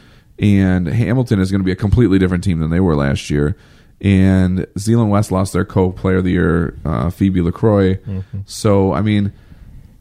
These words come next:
Speaker 1: that changes everything quite a bit. I mean, w-, Zeeland West still has a lot, a lot of good players, um, led by, uh, Sam Hecht. She is,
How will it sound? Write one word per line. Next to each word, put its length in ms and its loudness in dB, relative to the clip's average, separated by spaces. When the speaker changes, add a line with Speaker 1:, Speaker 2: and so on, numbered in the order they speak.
Speaker 1:
that 240 -2
changes 600 -2
everything 460 -2
quite 280 0
a 60 0
bit. 180 -2
I 80 -2
mean, 220 -2
w-, 320 -6
Zeeland 280 2
West 200 2
still 180 2
has 160 4
a 80 0
lot, 540 -2
a 40 -4
lot 360 2
of 60 0
good 180 -2
players, 580 -2
um, 460 -2
led 220 0
by, 380 0
uh, 800 -2
Sam 340 -4
Hecht. 280 -2
She 300 -4
is, 320 -4